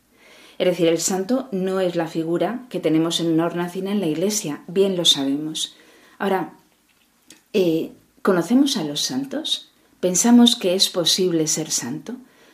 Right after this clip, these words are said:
¿Pensamos que es posible amar a Dios, aprender a amar? Porque el amor a Dios y el amor a los demás no está dividido. ¿Y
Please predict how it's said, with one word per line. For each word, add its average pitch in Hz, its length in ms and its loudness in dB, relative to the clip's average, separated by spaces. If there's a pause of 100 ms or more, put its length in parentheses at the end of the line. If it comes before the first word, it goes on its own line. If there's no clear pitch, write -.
¿Pensamos 220 400 4
que 262 120 0
es 254 100 0
posible 214 640 0 (440)
amar 202 340 2
a 170 100 2
Dios, 175 680 4 (960)
aprender 185 520 2
a 220 60 4
amar? 180 420 -4 (600)
Porque 160 200 -6
el 156 60 -2
amor 160 260 0
a 180 80 2
Dios 185 300 2
y 208 40 0
el 170 80 -2
amor 165 200 0
a 170 60 0
los 165 180 -2
demás 170 540 -4
no 214 180 4
está 208 280 0
dividido. 151 640 -4 (680)
¿Y 190 340 -2